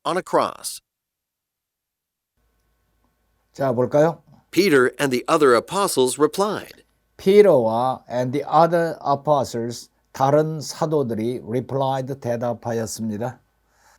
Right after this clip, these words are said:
Speaker 2: 피로 말고 여러 사람들이 잡혀왔죠. 그죠? 사도들이 쫙 이렇게 지나가면은 사람들이 막 병이 났고 막 그러니까 사도가 몇 명?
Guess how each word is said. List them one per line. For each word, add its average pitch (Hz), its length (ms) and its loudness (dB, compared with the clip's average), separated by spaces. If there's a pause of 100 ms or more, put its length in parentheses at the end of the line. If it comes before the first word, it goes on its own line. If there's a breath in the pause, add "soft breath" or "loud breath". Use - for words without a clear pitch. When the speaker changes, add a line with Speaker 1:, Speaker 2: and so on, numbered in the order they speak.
(160)
Speaker 2:
피로 202 320 6
말고 185 720 4
여러 175 320 4
사람들이 160 440 2
잡혀왔죠. 123 800 -4
그죠? 151 340 -12
사도들이 151 680 -4
쫙 135 400 -4
이렇게 147 240 -4
지나가면은 143 720 0 (520)
사람들이 160 500 2
막 156 240 0
병이 156 320 4
났고 151 280 4
막 139 180 -2
그러니까 127 720 -4 (800)
사도가 185 420 2
몇 170 180 0
명? 175 240 -4